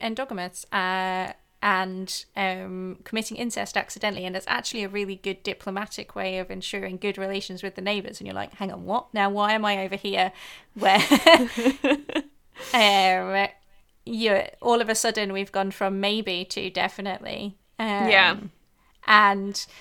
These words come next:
Speaker 1: she does that for, like, a quarter of the book.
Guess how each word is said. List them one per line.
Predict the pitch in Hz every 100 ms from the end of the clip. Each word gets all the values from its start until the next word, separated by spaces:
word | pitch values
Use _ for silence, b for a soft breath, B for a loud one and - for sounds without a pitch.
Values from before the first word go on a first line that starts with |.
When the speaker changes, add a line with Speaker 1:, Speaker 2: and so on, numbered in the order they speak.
| b
Speaker 1:
she | - 220
does | 226 233 240
that | 202 175 - - - - - -
for, | - 202
like, | 180 170 - _ -
a | 180 175 -
quarter | - 185 - 170
of | -
the |
book. | - - -